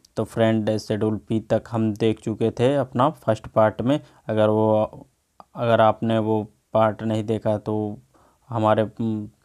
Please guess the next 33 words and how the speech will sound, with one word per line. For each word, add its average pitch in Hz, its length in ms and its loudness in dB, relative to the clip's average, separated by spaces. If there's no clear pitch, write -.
फार्मापस 113 400 0
चैनल 110 480 -4
के 117 100 -2
प्लेलिस्ट 110 560 -2
में 110 200 -2
जा 104 160 0
कर 107 180 -4
के 110 140 -6
ज्यूरिस-, 107 380 -4
ज्यूरिस्प्रूडेंस 107 1080 -4
के 117 80 -4
प्लेलिस्ट 110 640 -6
में 110 140 -2
जा 107 160 -2
कर 107 180 -4
के 151 220 -4
वो 120 120 2
आप 147 300 2
देख 110 320 0
सकते 113 340 -4
हैं 110 120 0
फ्रेंड। 104 320 -2
तो 117 120 0
फ्रेंड, 117 360 -2
चलिए 113 280 -2
ज़्यादा 107 240 2
देर 107 180 0
न 110 120 0
करते 107 280 -4
हुए 110 100 -2
चलते 104 380 -6
हैं 113 100 -2
अपने 110 400 -2